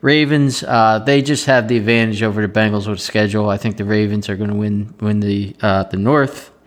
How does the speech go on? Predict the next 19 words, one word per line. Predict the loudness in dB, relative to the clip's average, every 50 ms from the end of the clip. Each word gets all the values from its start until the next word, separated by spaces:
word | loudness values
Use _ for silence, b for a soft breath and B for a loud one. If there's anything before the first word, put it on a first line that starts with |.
| B B B B B B B B B B B B
And | 0 2 2
then | 4 2
the | 2 0
Chiefs | 0 0 0 0 0 0 -2 -2 -2
are, | -2 -2 0
have | 0 0 0 0
a | 0
big | -2 0 -2 -2 0
lead. | 0 0 0 0 0 0 -2 -4 -6 -14 -20 _ _ _ _ -4
They're, | -4 -4 -2
they're | -2 -4 -2
not | -2 0 -2 -2
giving | -2 -4 -4 -4 -4
up | -6 -4 -4
that | -4 -4 -2
lead | -2 -2 -2
in | -2 -2
the | -2
West. | 0 2 2 0 0 -2 -6 -12 -14